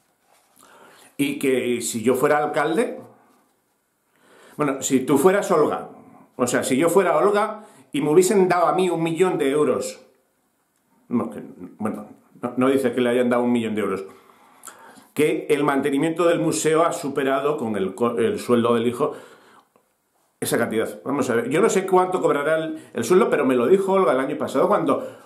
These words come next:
lo leí, porque también el ayuntamiento creo que lo dijo, y me pareció una cifra muy, eh, escandalosa o desorbitada. Luego ella me lo justificó que era fu-, funcionario, no sé qué nivel. Eh, vamos a ver, a mí un sueldo mayor de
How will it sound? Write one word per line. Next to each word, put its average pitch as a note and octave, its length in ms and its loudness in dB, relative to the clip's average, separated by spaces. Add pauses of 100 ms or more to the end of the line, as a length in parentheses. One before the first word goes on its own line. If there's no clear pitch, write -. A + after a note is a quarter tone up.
lo C3 160 4
leí, C3 180 2
porque G3 240 0
también B2 280 0
el D3+ 80 2
ayuntamiento A#2+ 480 0
creo C3+ 200 0
que D#3 60 0
lo A#2 140 2
dijo, G#3 440 0 (200)
y B2 80 2
me B2 80 6
pareció B2 320 -2
una F3+ 100 4
cifra F#3+ 320 0
muy, D#3 720 -2 (200)
eh, B2 540 0 (1000)
escandalosa D3 840 0
o C#3 100 0
desorbitada. A#2+ 840 -2 (520)
Luego C#3 200 4
ella F3 120 0
me F3 100 0
lo D3+ 60 0
justificó D3 320 -2
que E3 60 0
era D#3 140 2
fu-, D#3 260 -4
funcionario, D3+ 440 0
no C#3 100 -2
sé D3+ 100 -4
qué C#3+ 80 -2
nivel. D3 460 0 (840)
Eh, A2+ 380 0
vamos C3 320 0
a A#2 40 0
ver, - 300 -6
a C3+ 80 2
mí E3 140 2
un E3 160 4
sueldo D3+ 300 4
mayor C3+ 420 2
de D3 320 -2